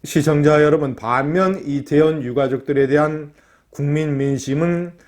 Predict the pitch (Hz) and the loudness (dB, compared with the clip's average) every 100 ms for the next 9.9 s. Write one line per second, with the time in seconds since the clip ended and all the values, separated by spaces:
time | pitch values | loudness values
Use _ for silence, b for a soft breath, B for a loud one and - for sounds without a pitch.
0 | b - - 170 135 135 147 175 170 147 | b -18 -2 2 2 2 2 2 2 0
1 | 143 160 151 131 123 147 160 156 127 131 | 0 0 0 -4 -2 2 2 2 -2 -2
2 | 143 165 180 - 139 147 170 185 160 127 | 0 0 -2 -4 0 2 2 -2 -6 -8
3 | 120 131 123 160 151 123 117 117 120 107 | -4 -2 2 2 2 -2 -4 -4 -6 -8
4 | 104 98 78 _ _ _ _ _ _ _ | -8 -12 -16 _ _ _ _ _ _ _
5 | _ _ _ _ b b b b b b | _ _ _ _ b b b b b b
6 | b b _ _ _ _ _ _ _ _ | b b _ _ _ _ _ _ _ _
7 | _ _ _ _ _ _ - - 160 151 | _ _ _ _ _ _ -10 0 2 6
8 | 151 156 151 156 185 190 135 127 123 123 | 6 6 6 6 2 0 -2 0 2 2
9 | 113 113 - - 127 135 143 147 | -2 -6 -8 -2 0 2 2 2